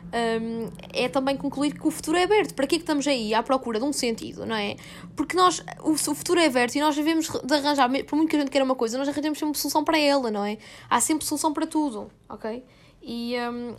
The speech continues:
e às vezes nós estamos sempre assim num labirinto de pensamentos, a tentar entender o quê, o porquê, e às vezes até há pessoal que bate mal e não sei o quê. E, e pronto, e não vale a pena estarmos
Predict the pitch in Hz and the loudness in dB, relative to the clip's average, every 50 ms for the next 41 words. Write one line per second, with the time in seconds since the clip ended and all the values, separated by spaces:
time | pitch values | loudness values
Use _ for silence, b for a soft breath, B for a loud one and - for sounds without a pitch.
0 | - - 247 262 254 254 240 285 277 269 - 294 294 269 - - - - 277 277 | -10 -6 -6 -4 -4 -2 -2 -4 -2 -2 -2 -4 -4 -4 -6 -8 -6 -2 -2 -2
1 | 302 302 262 277 262 262 262 285 269 277 277 277 277 269 262 247 262 285 269 - | -2 -2 -2 -2 -4 -4 -2 -4 -2 -2 0 0 0 0 0 -2 -2 -4 -4 -4
2 | - 269 269 269 - 254 226 220 254 277 269 233 214 - - 208 214 - B B | -4 -4 -2 -2 -4 -4 -2 -2 0 0 -2 -2 -6 -10 -12 -12 -14 -14 B B
3 | B B B B B - 214 233 226 285 302 285 - 220 226 247 277 269 262 247 | B B B B B -6 -6 -4 -2 -2 -4 -2 0 2 4 6 6 6 6 4
4 | 233 226 233 247 240 285 277 254 214 214 254 277 269 233 214 220 214 214 - 247 | 2 -2 -4 -2 -2 -2 -2 -2 -2 -2 0 2 2 0 0 -4 -8 -10 -6 -4
5 | 269 294 285 262 226 220 - 285 269 - - - - 277 285 247 233 233 233 233 | -2 0 0 -2 -2 -2 -4 -4 -4 -6 -8 -4 -2 0 0 0 0 -2 -2 -4
6 | 240 254 247 277 254 - 285 269 - 285 262 - 262 254 - - 294 285 - 254 | -4 -4 -4 -4 -6 -6 -6 -2 -2 -2 0 0 -2 -2 0 -2 -2 -2 0 0
7 | 277 277 277 - 247 226 233 254 254 240 233 240 240 - - 240 - - 226 240 | 0 0 0 -4 -2 0 2 2 0 -2 -4 -6 -6 -8 -8 -10 -10 -8 -8 -6
8 | 254 247 - B B B B B B B B - - 262 262 262 254 254 254 254 | -6 -8 -12 B B B B B B B B -12 -8 -6 -6 -6 -6 -6 -8 -8
9 | 254 254 247 - - - - - - - - - - 302 311 - 415 508 508 480 | -8 -10 -12 -12 -16 -18 -20 -20 -20 -20 -20 -10 -10 -10 -2 0 0 0 0 -2
10 | - - - 277 269 269 - - - 277 302 320 302 339 339 349 330 339 330 330 | -6 -14 -14 -14 -16 -16 -16 -10 -8 -4 -2 0 2 2 2 2 0 -2 -4 -4
11 | 339 320 339 330 320 311 - - - | -2 -2 -2 -2 -2 -4 -6 -10 -12